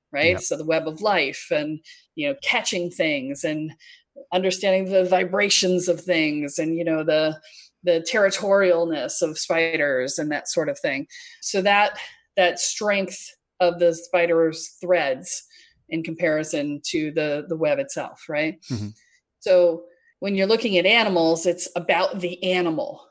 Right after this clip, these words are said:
Speaker 1: That's the animal's powers, right? And so when you start looking into the symbols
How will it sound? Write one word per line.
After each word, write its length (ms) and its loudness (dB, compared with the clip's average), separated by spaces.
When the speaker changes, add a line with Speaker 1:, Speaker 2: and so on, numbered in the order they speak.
Speaker 1:
That's 340 0
the 160 0
animal's 480 0
powers, 520 -4
right? 240 4
And 340 2
so 600 4
when 360 4
you 160 4
start 400 0
looking 340 0
into 340 0
the 140 0
symbols 960 0